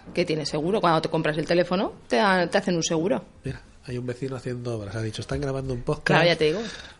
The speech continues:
Speaker 1: Vamos a hacer obras".
Speaker 2: No, está haciendo el paso de Semana Santa.
Speaker 1: Entonces, volviendo así al tema de Apple, a ti lo que te gusta de Apple es el ecosistema en general, ¿no?
Speaker 2: Hombre.
Speaker 1: Toda la experiencia que tienes de uso.
Speaker 2: Ahora sí, antiguamente no.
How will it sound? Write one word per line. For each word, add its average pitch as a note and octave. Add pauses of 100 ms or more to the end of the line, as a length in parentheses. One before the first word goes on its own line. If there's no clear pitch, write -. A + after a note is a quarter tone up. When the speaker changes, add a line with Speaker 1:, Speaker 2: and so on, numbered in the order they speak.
(100)
Speaker 1:
Vamos C3+
a C3
hacer A2+
obras". G2+
Speaker 2:
No, E3+
está D#3+
haciendo F3
el F3
paso F3
de E3+
Semana E3
Santa. F3 (280)
Speaker 1:
Entonces, E3
volviendo C3
así A#2
al G#2
tema A#2
de A2
Apple, B2
a A#2
ti D3
lo D3+
que C#3
te C#3
gusta C3
de C3
Apple C#3
es - (180)
el A#2
ecosistema A2+
en G2+
general, F2 (200)
¿no? C3
Speaker 2:
Hombre. F#3
Speaker 1:
Toda C3
la C3
experiencia A2+
que A2
tienes A2
de G#2
uso. F#2+
Speaker 2:
Ahora G3+
sí, F#3+ (100)
antiguamente F#3
no. D3+